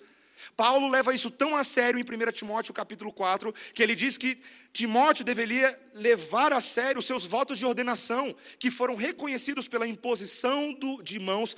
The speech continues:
do presbitério. Paulo era presbiteriano. Você acha que eu tô brincando, né? Mas a palavra presbitério tá lá.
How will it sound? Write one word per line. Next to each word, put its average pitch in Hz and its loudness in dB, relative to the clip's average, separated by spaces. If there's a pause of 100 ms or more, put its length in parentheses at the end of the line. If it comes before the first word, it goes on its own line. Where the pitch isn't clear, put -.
(200)
do 254 2
presbitério. 214 -2
Paulo 170 -4
era 165 -4
presbiteriano. 143 -10 (4000)
Você - -2
acha 151 0
que - -8
eu 170 -2
tô 175 0
brincando, 160 -4
né? 120 -6
Mas 135 -4
a 131 -10
palavra 135 -4
presbitério 131 -10
tá 185 -16
lá. 104 -18